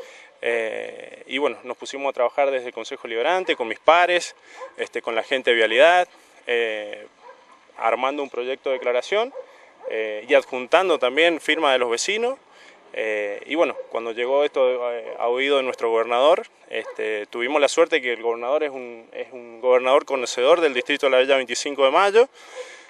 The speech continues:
Eh, es por eso que él recordaba que había pasado por esta arteria y, y que realmente sabía que estaba deteriorada. Y, así que, bueno, este,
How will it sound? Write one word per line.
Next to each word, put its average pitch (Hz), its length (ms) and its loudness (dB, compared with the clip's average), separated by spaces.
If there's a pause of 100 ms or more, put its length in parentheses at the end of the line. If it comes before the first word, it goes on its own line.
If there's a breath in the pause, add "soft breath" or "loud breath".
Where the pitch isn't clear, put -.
(200)
Eh, 113 540 2
es 135 100 0
por 139 160 4
eso 143 220 2
que 139 100 4
él 143 120 2
recordaba 139 600 6
que 117 80 -4
había 123 160 2
pasado 143 320 4
por 127 160 2
esta 127 140 -2
arteria 170 540 4
y, 117 340 -6
y 120 280 -8
que 123 120 0
realmente 135 400 2
sabía 156 400 6
que 127 60 0
estaba 135 220 6
deteriorada. 147 680 6 (520)
Y, 117 300 -6 (180)
así 120 280 -2
que, 131 80 2
bueno, 113 240 -2 (240)
este, 113 420 -14